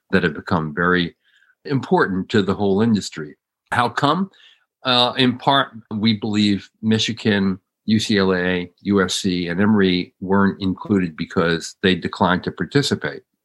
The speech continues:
So that's interesting, uh, in and of itself, and we'll get to that a little bit later. But I wonder if we can just generally get some reaction from our two experts here about the value of this ranking, if any, to M B A applicants.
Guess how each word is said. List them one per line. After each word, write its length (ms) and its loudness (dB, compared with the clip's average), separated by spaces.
So 240 2
that's 280 2
interesting, 760 -2
uh, 300 -6
in 140 -2
and 80 2
of 160 0
itself, 320 -2
and 120 0
we'll 100 -2
get 260 -2
to 100 -4
that 200 0
a 40 -6
little 180 -4
bit 220 -8
later. 380 -2
But 140 0
I 20 4
wonder 240 2
if 80 -2
we 80 4
can 160 -2
just 220 -2
generally 500 0
get 240 -2
some 240 -4
reaction 580 -2
from 400 -4
our 120 -2
two 300 0
experts 560 -2
here 400 0
about 440 0
the 100 0
value 840 0
of 240 0
this 280 -2
ranking, 560 -2
if 200 -6
any, 480 -2
to 220 -4
M 200 2
B 160 2
A 180 -4
applicants. 720 -10